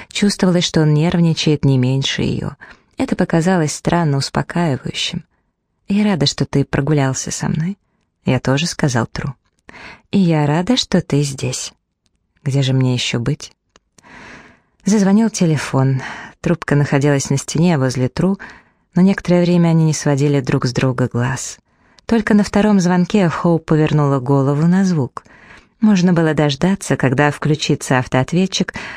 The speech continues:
но она подумала о родителях. Поднявшись, Хоуп прошла мимо Тру и сняла трубку. «Привет», послышался голос Джоша, «это я». Внутри у неё всё напряглось.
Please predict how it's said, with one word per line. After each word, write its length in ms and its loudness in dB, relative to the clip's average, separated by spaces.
но 100 4
она 160 2
подумала 520 2
о 140 -2
родителях. 760 -4
Поднявшись, 600 0
Хоуп 300 0
прошла 460 0
мимо 280 0
Тру 280 -2
и 80 -6
сняла 360 -2
трубку. 460 -10
«Привет», 480 2
послышался 560 0
голос 340 2
Джоша, 640 0
«это 240 -2
я». 340 -2
Внутри 540 2
у 40 4
неё 240 2
всё 320 -4
напряглось. 800 -4